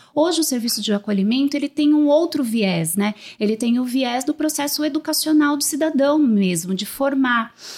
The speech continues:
Então, a gente acontece de acolher adolescentes que ficam até atingir a maioridade no serviço de acolhimento.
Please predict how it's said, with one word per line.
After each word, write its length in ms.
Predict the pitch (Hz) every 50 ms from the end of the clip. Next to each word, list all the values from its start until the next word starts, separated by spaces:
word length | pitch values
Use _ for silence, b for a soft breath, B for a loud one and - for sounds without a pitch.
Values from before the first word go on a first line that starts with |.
| B B
Então, 140 | - 277 262
a 80 | 277
gente 240 | 285 277 294 294 302
acontece 720 | 285 - 240 220 214 220 247 254 277 302 320 302 - 254
de 120 | 214 233 247
acolher 440 | 240 - 247 240 233 247 277 302
adolescentes 760 | 311 247 226 214 196 190 190 - 254 254 277 302 320 311 -
que 140 | - 302 302
ficam 520 | - - - 254 247 254 - 294 294 294
até 320 | 302 302 302 302 - 277 277
atingir 340 | 294 285 - 302 294 262 294
a 80 | 285 285
maioridade 640 | 285 285 285 294 294 311 254 262 277 311 320 285 254
no 80 | 240
serviço 380 | 226 - 233 220 208 208 202 -
de 80 | - 208
acolhimento. 680 | 202 - 208 196 196 190 180 170 156 160 165 - 185